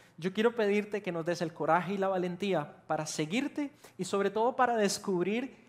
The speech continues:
a qué tengo que decirle que sí, a dónde tiene que estar conectada mi intención y mi atención para que no se desconecten y a qué debo decirle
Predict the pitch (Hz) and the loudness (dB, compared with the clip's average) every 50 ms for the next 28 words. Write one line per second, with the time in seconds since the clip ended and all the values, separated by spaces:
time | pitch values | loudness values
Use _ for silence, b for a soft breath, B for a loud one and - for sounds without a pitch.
0 | - _ - 165 165 - - 240 269 311 302 - - - 226 240 262 269 262 254 | -4 _ 0 0 0 0 2 2 2 2 0 0 0 0 2 2 2 0 0 0
1 | 233 208 180 180 - 208 196 220 226 233 233 226 - - - 180 165 - - - | 0 0 -2 -2 -2 -2 -2 -2 -2 -4 -4 -6 -12 -12 -8 -6 -4 -2 -2 -2
2 | 156 135 117 113 - _ B B B B B 160 170 185 202 214 226 247 220 240 | -2 -2 -4 -8 -14 _ B B B B B 2 4 4 4 4 2 0 -2 -2
3 | 233 240 240 208 165 - - 196 196 196 - 226 214 202 196 - 190 185 196 208 | -2 -2 -4 -4 -6 -4 -2 -2 -2 -2 -2 -4 -4 -4 -4 -2 0 0 2 2
4 | 208 202 196 190 185 180 165 151 156 - 202 208 214 220 220 - 202 185 180 185 | 0 -2 -4 -4 -4 -6 -6 -6 -6 -4 -4 -2 -2 -2 -4 -4 -4 -2 0 0
5 | 175 170 - 165 156 151 - - 196 196 180 170 170 - B B B B B 160 | -2 -2 -4 -6 -8 -6 -6 -2 0 0 0 -2 -4 -10 B B B B B -8
6 | 180 180 - 185 185 196 214 214 226 233 226 214 220 - 220 208 202 196 202 180 | -6 -4 -2 -2 0 0 0 0 0 0 0 0 -2 -2 -2 -2 -2 -2 -2 -4
7 | 165 160 - 202 185 170 170 - - 190 202 214 226 - 185 175 190 196 202 202 | -6 -4 0 4 6 6 4 4 2 2 2 2 0 0 0 0 2 2 2 2
8 | 190 180 185 - 190 180 185 185 190 185 185 | 0 0 -2 -2 -2 0 2 2 0 0 -4